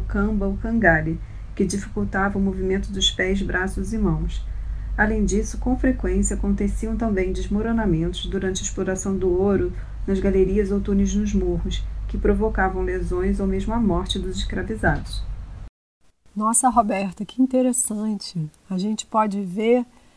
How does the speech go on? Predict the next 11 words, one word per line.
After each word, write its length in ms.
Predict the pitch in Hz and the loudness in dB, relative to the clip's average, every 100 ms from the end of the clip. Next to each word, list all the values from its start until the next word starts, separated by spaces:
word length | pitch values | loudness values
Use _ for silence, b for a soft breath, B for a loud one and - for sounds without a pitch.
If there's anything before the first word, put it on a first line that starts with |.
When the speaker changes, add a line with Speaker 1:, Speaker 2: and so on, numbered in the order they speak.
| b | b
Speaker 2:
que 140 | - 220 | -6 0
não 200 | 226 220 | 2 4
é 120 | 226 | 4
de 220 | 196 233 | 4 2
hoje 300 | 214 220 214 | 4 2 0
que 100 | - | -2
a 60 | 220 | -2
mineração 600 | 220 214 208 202 - 196 | 0 -2 2 2 2 0
causa 340 | - 202 196 | 2 2 2
problemas, 720 | 202 214 196 185 185 185 180 175 | -2 -4 -2 -2 0 0 -2 -2
né, 320 | 190 190 196 | -4 -4 -6